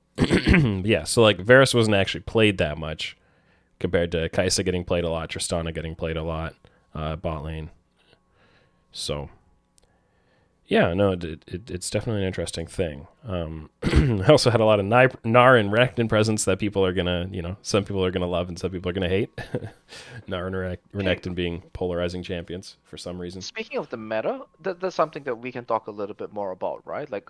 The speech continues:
Speaker 2: how, wh-, how we got here and why is it that some of these champions are so polarizing? And I think that,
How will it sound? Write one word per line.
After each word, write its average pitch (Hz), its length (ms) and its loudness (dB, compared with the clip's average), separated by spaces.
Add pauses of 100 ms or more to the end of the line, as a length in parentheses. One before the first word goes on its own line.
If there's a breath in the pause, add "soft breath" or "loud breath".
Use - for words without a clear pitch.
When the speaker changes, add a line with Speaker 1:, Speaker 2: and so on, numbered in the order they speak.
Speaker 2:
how, 120 520 -2
wh-, 139 120 4
how 202 200 4
we 214 180 0
got 127 240 -2
here 135 160 -4
and 131 240 -4
why 123 160 4
is 127 100 -4
it 123 100 -16
that 113 120 -8
some 123 180 -8
of 110 100 -10
these 117 140 -16
champions 104 440 -12
are 101 40 -16
so 101 160 -12
polarizing? 95 720 -8
And 98 80 -8
I 104 60 -6
think 113 180 -12
that, 110 160 -2